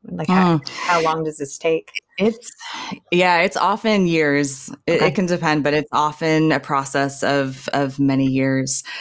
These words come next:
Speaker 2: You mentioned this about the hearing. One thing I, I meant to say earlier, um, of the cases that I work on,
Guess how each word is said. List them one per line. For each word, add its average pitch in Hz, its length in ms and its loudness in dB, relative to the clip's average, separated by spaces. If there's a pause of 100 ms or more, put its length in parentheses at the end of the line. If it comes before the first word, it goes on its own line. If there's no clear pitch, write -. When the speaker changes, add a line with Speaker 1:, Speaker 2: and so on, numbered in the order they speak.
(280)
Speaker 2:
You 196 160 4
mentioned 226 340 4
this 240 140 0
about 185 280 -2
the 170 80 -2
hearing. 165 460 2
One 160 160 2
thing 180 240 0
I, 147 420 -2
I 151 280 0
meant 147 260 0
to 160 140 -2
say 139 180 -2
earlier, 147 600 0 (240)
um, 151 420 2
of 185 200 0
the 202 80 -2
cases 214 440 -2
that 180 140 0
I 156 80 2
work 151 280 -2
on, 151 600 2